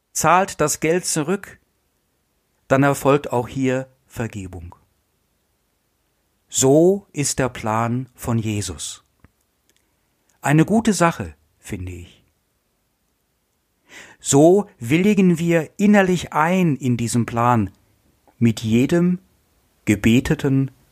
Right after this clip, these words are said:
Vaterunser. In vielen Städten und Dörfern läuten tagtäglich kurz die Kirchenglocken.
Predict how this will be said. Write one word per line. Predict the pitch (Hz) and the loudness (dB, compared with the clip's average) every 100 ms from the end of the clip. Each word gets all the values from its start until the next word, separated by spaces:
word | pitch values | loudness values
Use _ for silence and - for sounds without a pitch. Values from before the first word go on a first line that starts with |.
| _ - | _ -4
Vaterunser. | 120 113 120 - 98 87 90 80 _ _ _ _ _ _ _ _ _ _ _ _ _ _ _ _ _ _ _ _ _ _ _ _ _ _ _ _ _ _ _ _ _ _ _ _ _ _ _ | -2 0 -2 -6 -6 -8 -10 -16 _ _ _ _ _ _ _ _ _ _ _ _ _ _ _ _ _ _ _ _ _ _ _ _ _ _ _ _ _ _ _ _ _ _ _ _ _ _ _
In | 160 151 | 0 0
vielen | - 214 214 | 2 4 4
Städten | 175 - 160 175 185 185 | 4 2 2 2 2 2
und | 143 127 | 2 2
Dörfern | 123 127 151 - 143 151 151 - | 4 4 2 0 -2 -2 -4 -4
läuten | 113 120 143 - 135 131 - | 0 0 0 -2 -2 -2 -6
tagtäglich | - 143 147 - 135 127 - 107 - | -2 0 0 0 0 0 -4 -10 -8
kurz | - 110 123 - - _ _ _ _ _ _ _ _ _ - | -4 -2 -2 -6 -12 _ _ _ _ _ _ _ _ _ -6
die | 123 | -4
Kirchenglocken. | - 123 117 98 - 90 - 92 | 2 2 2 -4 -8 -12 -10 -14